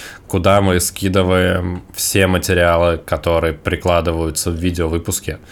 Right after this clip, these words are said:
И тем самым вы можете слушать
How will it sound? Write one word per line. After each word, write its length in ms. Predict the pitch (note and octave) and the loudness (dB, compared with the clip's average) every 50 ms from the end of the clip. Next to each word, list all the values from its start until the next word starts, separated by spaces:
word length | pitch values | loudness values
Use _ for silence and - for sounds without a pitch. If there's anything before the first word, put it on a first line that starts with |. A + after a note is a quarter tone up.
| - - - - - - - - - - | -20 -20 -18 -20 -20 -20 -20 -18 -8 -4
И 640 | F2+ F2 F2 F2 F2 F2 F2 F2 F2 F2 F2 F2 E2 | 0 0 2 2 2 2 2 2 2 2 0 -2 -2
тем 200 | - - F#2 F2 | -2 -2 -2 0
самым 440 | - - F#2+ F#2 G2+ G2+ F#2+ F#2 F2+ | 0 2 2 2 2 2 2 0 0
вы 240 | D#2+ E2+ F2 F2+ F2+ | 0 0 0 0 0
можете 920 | F2 F2 F2 F2 E2 F2+ D#2 - - E2 D#2+ E2 E2 E2 D#2+ D#2+ D#2+ - F2+ | 0 0 0 0 -2 -2 -4 -4 -4 -2 0 0 0 0 0 -2 -4 -6 -6
слушать 960 | - - - - - - F#2+ F#2 G2 G#2+ G#2 - G2+ F2+ F2 - - - | -6 -4 -4 -2 -2 0 0 2 2 0 0 0 0 0 0 -2 -8 -12